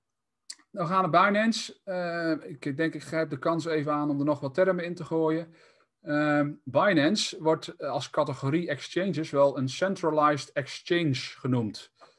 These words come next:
Oftewel een, ja, een C X, sex. Ja, dat klinkt een beetje raar als ik het zo zeg, maar een centralized exchange. Het is dus gewoon één bedrijf die biedt een, de dienst aan.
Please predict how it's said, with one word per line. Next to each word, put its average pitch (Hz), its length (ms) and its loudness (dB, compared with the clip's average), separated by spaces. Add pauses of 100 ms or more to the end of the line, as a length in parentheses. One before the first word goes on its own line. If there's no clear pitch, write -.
(340)
Oftewel 135 560 0
een, 123 300 -2 (280)
ja, 123 360 -6
een 131 460 -2
C 135 60 -2
X, - 280 -12
sex. - 500 -4 (120)
Ja, 113 180 -6
dat 98 180 -8
klinkt 123 220 -4
een 135 60 -10
beetje 127 220 -2
raar 127 120 -2
als 127 100 -4
ik - 60 -14
het - 80 -16
zo 131 160 2
zeg, 131 240 -4
maar 117 320 -4 (260)
een 123 80 -12
centralized 160 680 4
exchange. 170 640 0 (1300)
Het 143 160 -4
is 160 100 2
dus 143 120 -4
gewoon 139 280 0
één 170 220 2
bedrijf 139 500 2
die 127 160 -4
biedt 139 280 0
een, 123 100 -4
de 131 120 0
dienst 139 340 -2
aan. 117 360 -4